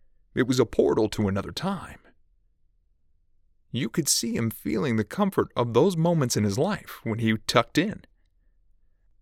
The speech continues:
So most food made in the house wasn't just a dish.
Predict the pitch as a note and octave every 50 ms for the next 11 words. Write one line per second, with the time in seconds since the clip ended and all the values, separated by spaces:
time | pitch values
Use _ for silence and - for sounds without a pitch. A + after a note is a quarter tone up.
0 | _ _ _ _ _ _ _ - - - D3+ C3 C3+ B2 C3+ - D4+ - - -
1 | G2 F#2 F#2 F2+ F#2+ A2+ A#2 G#2+ B2 C3 A#2+ G#2 A#2+ B2 C3+ C#3+ - - D3 D3+
2 | D3+ C#3+ G2+ - C3 D3+ F#3+ - - - F2 - - A2+ C#3+ E3+ G#2+ - G#2+ -
3 | - -